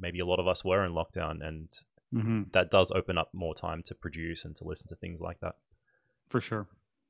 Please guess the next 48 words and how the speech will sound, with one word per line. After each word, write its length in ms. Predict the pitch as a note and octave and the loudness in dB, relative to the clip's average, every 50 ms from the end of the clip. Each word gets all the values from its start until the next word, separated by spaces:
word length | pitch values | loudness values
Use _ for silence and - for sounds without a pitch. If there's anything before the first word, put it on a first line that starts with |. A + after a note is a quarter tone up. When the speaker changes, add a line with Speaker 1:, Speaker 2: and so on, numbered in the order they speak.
| _ _ _ _ _ _ _ - | _ _ _ _ _ _ _ 0
Speaker 1:
Yep. 280 | G2 F#2+ F2+ F2 - _ _ | 2 2 2 2 0 _ _
So 420 | - - - B2+ B2 A#2 A#2 A2 - - _ _ _ _ _ _ _ _ _ _ _ _ _ _ _ _ _ _ | 0 4 8 10 12 12 12 12 10 4 _ _ _ _ _ _ _ _ _ _ _ _ _ _ _ _ _ _
what, 560 | - C3 B2 B2 B2+ B2+ B2+ C#3 - - _ _ - | -10 -8 -2 4 8 10 10 10 8 6 _ _ 6
um, 200 | C3 B2 A#2+ A#2 | 8 8 8 10
what 140 | A#2+ B2+ - | 8 8 8
can 80 | C#3+ | 6
people 260 | A#2+ C3+ C3 C3 B2 A#2 | 4 4 4 4 6 4
look 140 | A2+ A2+ | 4 4
forward 280 | - - A2+ A2 A2+ A2+ | 4 6 8 8 8 6
to 200 | - - A#2 G#2+ | 4 4 4 4
next? 340 | G#2 G#2 G#2 G#2 G#2 - - | 6 6 6 6 6 4 2
Is 60 | G#2+ | 2
there 100 | G2+ A2 | 2 2
anything 200 | A2 G#2+ - G#2 | 2 2 2 0
you 80 | G2 G2+ | 2 2
wanna 160 | G2+ F#2+ F#2+ | 4 2 2
tell 180 | - - F#2+ | 4 4 4
people 280 | - G2 F#2+ - F#2+ F#2+ | 4 4 2 4 4 4
about? 320 | F2+ F2 F#2+ F#2 F2+ F#2+ F#2+ | 6 8 8 10 10 8 8
What 100 | G2 G2 | 6 4
are 40 | G2 | 2
you 100 | F#2+ F#2 | 4 6
working 300 | F#2+ F#2+ F#2+ - G#2 G2 | 6 6 6 6 4 0
on 80 | F#2+ F#2 | 2 2
at 100 | F2+ - | 0 -2
the 60 | F2+ | 0
moment? 500 | F2+ F2+ F2+ F2+ F2+ F2+ F2 F2 E2 - - - | 2 4 4 4 4 2 0 -2 -2 -8 -10 -6
And, 400 | F#2 F2 F2 E2+ E2+ E2 D#2 - | -4 -4 -4 -4 -6 -8 -6 -2
um, 400 | E2+ E2+ E2 E2+ E2+ E2+ E2+ E2 - | 0 0 2 2 0 0 -2 -4 -6
anything 240 | G2 F2 D#2+ F2+ E2+ | -8 -6 -4 -4 -4
exciting 380 | D#2+ - - F#2 E2 E2 E2+ | -2 2 4 4 4 4 2
you 60 | E2 D#2+ | 0 -2
wanna 120 | D#2+ E2 | -4 -4
share? 240 | - - F2+ F2 F2 - - - - - - - - - - - - - - - - _ _ - | -2 -2 -2 -2 -2 -4 -12 -16 -16 -16 -16 -16 -16 -18 -20 -20 -20 -20 -20 -20 -20 _ _ 6
Speaker 2:
Um, 520 | D#3 E3+ F3 F3+ F#3+ G3 F#3+ F#3+ F3+ - - _ _ _ _ _ _ - - _ _ _ _ _ _ _ _ _ _ _ _ _ _ _ _ _ _ _ _ - | 8 10 12 12 12 12 10 10 8 6 0 _ _ _ _ _ _ -20 -20 _ _ _ _ _ _ _ _ _ _ _ _ _ _ _ _ _ _ _ _ 2
I 140 | D3+ D3+ E3 | 6 8 10
wish 220 | D#3 E3 F3 - | 10 10 10 8
I 60 | F#3 D3+ | 6 8
had 160 | C#3+ D#3 D3+ | 8 6 4
some, 120 | - D#3+ | 4 4
like, 200 | D3 C3+ B2 - | 4 4 4 4
thrilling 360 | - - C#3 C#3 C#3+ C#3+ C3 B2 | 0 0 2 4 6 6 6 6
answer 280 | B2 C3 - - D#3 | 4 4 2 -2 -6
for 200 | - - D#3 D3+ | -2 2 4 4
you, 160 | D#3 F3 E3+ | 6 6 6
but, 300 | D3+ C3+ B2+ A#2+ A#2+ - | 8 8 6 6 6 2
<laughs> 100 | - - | -2 2
uh, 260 | - D3 C3 B2+ A#2+ | 4 6 6 6 6